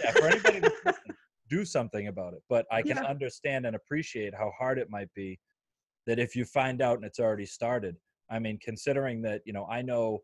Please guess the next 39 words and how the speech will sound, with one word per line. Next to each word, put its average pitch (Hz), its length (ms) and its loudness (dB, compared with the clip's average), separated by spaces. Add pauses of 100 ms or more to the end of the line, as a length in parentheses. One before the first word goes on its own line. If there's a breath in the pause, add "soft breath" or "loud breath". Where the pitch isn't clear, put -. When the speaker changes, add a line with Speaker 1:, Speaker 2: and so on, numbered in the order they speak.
(400)
Speaker 1:
full-grown 131 420 4
adults 117 400 2
who 104 120 -4
are 95 200 -4
perfectly 117 420 0
capable 104 460 -4
in 95 80 -10
so 117 180 -2
many 110 180 -2
other 98 180 0
ways, 107 340 4
except - 300 -6
they 101 80 -4
smoke 98 300 -8
cigarettes 101 440 -2
and 90 100 -10
just 101 220 -8 (240)
can't 110 300 -4 (340)
get 107 120 0
out 104 200 2
from 101 140 -4
under 127 260 2
it. - 80 -12 (520)
And, 107 560 -2
you 113 100 -6
know, 101 240 -2
I 107 120 4
can 110 140 0
imagine 110 600 6
that 98 260 4 (160)
confronting 113 580 6
a 95 60 2
fourteen, 107 480 2
fifteen, 101 420 2
or 92 40 2
sixteen-year-old 101 680 2
child 120 320 8
of 92 120 2
yours 95 360 2